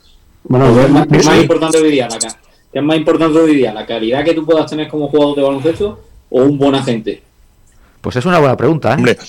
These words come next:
Speaker 1: Buena
Speaker 4: si
Speaker 1: pregunta.
Speaker 4: tienes un buen agente es bueno, pero si además eres bueno, ya es la, bueno, iba a decir la hostia, pero como se puede decir tacos por la radio,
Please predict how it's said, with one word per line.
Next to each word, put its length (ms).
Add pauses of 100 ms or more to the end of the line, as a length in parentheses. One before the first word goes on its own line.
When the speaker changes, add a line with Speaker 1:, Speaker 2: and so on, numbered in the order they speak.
(580)
Speaker 1:
Buena 280
Speaker 4:
si 60
Speaker 1:
pregunta. 180
Speaker 4:
tienes 180
un 80
buen 140
agente 360
es 120
bueno, 220
pero 140
si 80
además 280
eres 240
bueno, 260
ya 160
es 60
la, 220 (300)
bueno, 200
iba 80
a 40
decir 160
la 140
hostia, 360
pero 140
como 160
se 120
puede 140
decir 220
tacos 320
por 140
la 100
radio, 400